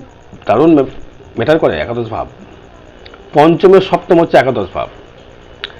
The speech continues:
আপনার ওয়াইফের গর্ভে সন্তান ধারণকারী, আপনি হচ্ছে বীজ, আপনার হা-, ওয়াইফ হচ্ছে ধারণকারী, ধারণ করে, নারীও ধারণকারী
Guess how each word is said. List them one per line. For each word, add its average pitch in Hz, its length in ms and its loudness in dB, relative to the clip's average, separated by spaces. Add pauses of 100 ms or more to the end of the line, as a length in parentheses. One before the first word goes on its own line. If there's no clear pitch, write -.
(360)
আপনার 147 480 4 (920)
ওয়াইফের 139 540 4
গর্ভে 123 520 2 (160)
সন্তান 135 800 0 (460)
ধারণকারী, 127 640 2 (540)
আপনি 151 200 2
হচ্ছে 175 200 2
বীজ, 185 380 -2
আপনার 151 240 0
হা-, - 300 -4
ওয়াইফ 131 200 0
হচ্ছে 165 140 -2
ধারণকারী, 123 500 0
ধারণ 147 260 0
করে, 71 200 -6 (160)
নারীও 117 200 0
ধারণকারী 123 500 -2